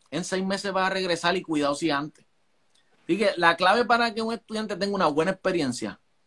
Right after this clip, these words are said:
es que no importa cómo se llama el colegio,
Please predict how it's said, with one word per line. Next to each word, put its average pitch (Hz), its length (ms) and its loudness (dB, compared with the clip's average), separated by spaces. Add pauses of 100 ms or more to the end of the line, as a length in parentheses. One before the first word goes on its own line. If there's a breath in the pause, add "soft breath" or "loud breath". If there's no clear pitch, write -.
(180)
es 170 200 6
que 185 120 6
no 202 120 8
importa 247 680 6 (680)
cómo 202 240 2
se 202 160 2
llama 196 200 4
el 190 80 -6
colegio, 151 580 2